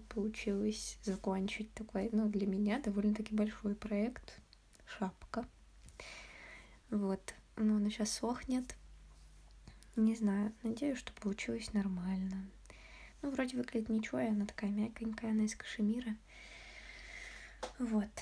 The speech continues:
Не знаю. Ну, короче, да, если чё, э, вот этот дайджест. Дайджест. Что это вообще за слово, Арина, у меня в голове?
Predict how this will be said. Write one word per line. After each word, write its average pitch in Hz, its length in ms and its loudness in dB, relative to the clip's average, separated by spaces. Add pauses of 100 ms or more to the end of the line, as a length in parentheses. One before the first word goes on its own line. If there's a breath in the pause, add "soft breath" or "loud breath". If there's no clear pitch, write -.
(1800 loud breath)
Не 220 120 -6
знаю. - 260 -14 (880 loud breath)
Ну, 247 140 8
короче, 233 400 0
да, 214 120 4
если 208 420 0
чё, 220 380 0 (420)
э, 208 400 2 (140)
вот 214 220 0
этот 233 220 0
дайджест. 220 720 0 (2000)
Дайджест. - 640 -2 (120)
Что - 260 -2
это 208 180 0
вообще 214 260 0
за 214 80 2
слово, 214 360 0
Арина, 220 220 0
у 220 60 4
меня 226 140 -2
в 226 60 -6
голове? 226 440 0